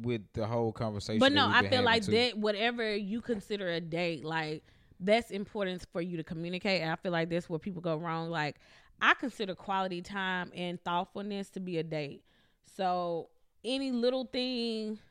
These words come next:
Speaker 2: um, I mean, I'm married, so we make sure that we have at least one date night a week alone. Um, we also, if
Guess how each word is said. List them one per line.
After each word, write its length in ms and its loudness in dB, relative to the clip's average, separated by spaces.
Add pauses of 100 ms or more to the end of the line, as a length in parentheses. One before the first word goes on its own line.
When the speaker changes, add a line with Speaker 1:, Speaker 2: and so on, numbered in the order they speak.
(140)
Speaker 2:
um, 420 -4 (320)
I 80 -4
mean, 180 -2
I'm 200 2
married, 420 2
so 160 -2
we 480 -4 (400)
make 300 0
sure 160 -4
that 100 -4
we 120 -2
have 280 0
at 160 0
least 320 -4
one 300 -2
date 180 2
night 180 0
a 60 -2
week 240 -6
alone. 640 -4 (380)
Um, 300 -4
we 140 -4
also, 480 -2
if 280 -6